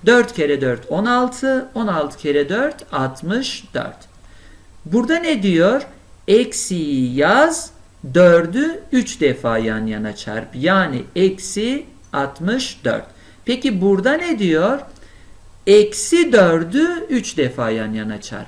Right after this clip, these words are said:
E, eksiyi üç defa yan yana çarparsam yine eksi eder. Dördü üç defa yan yana çarparsam altmış dört eder.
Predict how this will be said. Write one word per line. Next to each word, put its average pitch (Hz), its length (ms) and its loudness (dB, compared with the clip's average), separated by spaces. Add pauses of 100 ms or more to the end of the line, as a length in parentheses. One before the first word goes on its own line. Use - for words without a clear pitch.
(140)
E, 131 60 -6
eksiyi 233 720 -2
üç 254 300 -4
defa 170 340 -2
yan 143 260 -2
yana 127 300 -2
çarparsam 127 840 -4 (220)
yine 214 240 -2
eksi 160 680 -2
eder. 123 520 0 (480)
Dördü 170 420 4
üç - 400 -8
defa 120 360 -2
yan 113 280 -2
yana 113 300 -4
çarparsam 117 1080 -4 (420)
altmış 143 800 -4 (180)
dört 127 300 0
eder. 107 300 -6